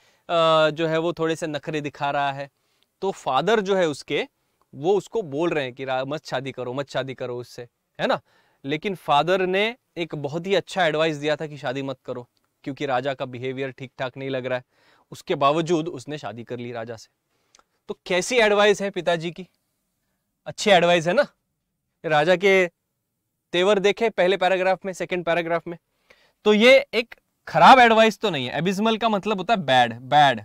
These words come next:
बुरी एडवाइस दी क्या पिताजी ने? बिल्कुल नहीं। अपॉलिंग का मतलब भी होता है बैड,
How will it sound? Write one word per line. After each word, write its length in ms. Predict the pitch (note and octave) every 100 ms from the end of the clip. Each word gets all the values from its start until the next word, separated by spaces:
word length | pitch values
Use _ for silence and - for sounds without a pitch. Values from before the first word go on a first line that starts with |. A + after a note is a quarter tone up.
| _
बुरी 220 | C3+ F3
एडवाइस 360 | F#3+ F3 F3+ F3+
दी 140 | F3
क्या 160 | E3 G3
पिताजी 440 | - E3 F3+ F3
ने? 120 | G#3+ C4 _ _ _
बिल्कुल 360 | C3+ C#3 D#3 C#3
नहीं। 200 | A#2+ A#2+ _ _ _ _ _ -
अपॉलिंग 500 | E3 G3 F#3 G#3 A3
का 100 | A3
मतलब 320 | G#3+ F3+ G#3
भी 120 | F3+ G3+
होता 260 | F#3 G3
है 80 | F#3+
बैड, 360 | D#3+ E3 E3+